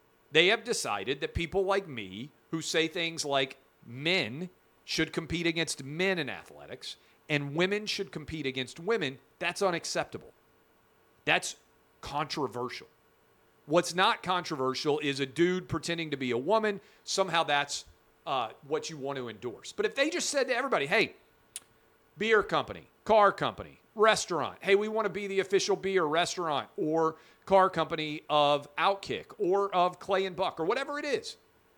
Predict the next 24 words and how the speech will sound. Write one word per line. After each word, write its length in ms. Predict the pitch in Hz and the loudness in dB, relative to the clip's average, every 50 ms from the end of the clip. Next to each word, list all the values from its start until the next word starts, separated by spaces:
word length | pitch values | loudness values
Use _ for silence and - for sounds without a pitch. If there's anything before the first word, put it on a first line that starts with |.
| _ _ _ _ _ _ _ | _ _ _ _ _ _ _
I 100 | - 190 | 6 6
would 140 | 196 190 190 | 6 6 4
say, 120 | - 202 170 | 2 -4 -2
Hey, 180 | 160 190 190 | 0 0 0
you 120 | 185 180 170 | 0 0 0
know 120 | 180 180 | 0 0
what? 300 | 175 185 175 180 - - - _ _ | 2 2 0 0 -2 -8 -20 _ _
Good 200 | - 180 180 180 | 4 4 4 4
for 160 | 180 - 175 | 2 -2 -4
you. 420 | 160 151 143 139 139 135 131 131 127 - _ _ _ | -4 -2 -6 -6 -4 -4 -6 -6 -10 -12 _ _ _
You 140 | - 147 170 | -10 -10 -6
can 140 | - 196 175 | -4 -2 0
advertise 580 | 156 151 156 156 160 151 - 151 135 131 127 - | 2 0 0 0 -4 -2 0 2 2 2 0 -2
to 80 | 131 | -4
the 80 | 113 117 | -6 -6
whole 380 | 117 - 170 170 165 160 156 143 | -2 2 2 4 4 4 4 2
addressable 520 | 117 120 139 139 139 - 143 123 127 117 | 2 0 -2 -2 0 -2 -4 -4 -4 -4
market. 440 | 123 143 156 156 151 156 147 151 156 | -2 0 -2 0 -2 -4 -6 -6 -2
Maybe 240 | 165 165 165 180 175 | -2 -2 -2 -2 -2
there's 240 | 160 156 151 151 | -2 -2 -2 -4
this 160 | 156 151 - - | -10 -10 -12 -12
huge 440 | - - 226 233 233 214 - - | -12 -12 -10 -10 -10 -8 -10 -10
transgender 680 | - - 190 180 175 170 156 127 123 151 156 156 156 147 | -8 -8 -8 -8 -8 -8 -10 -10 -8 -8 -6 -6 -8 -10
community 480 | - 143 135 127 127 123 123 123 120 | -8 -8 -8 -8 -8 -4 -6 -6 -6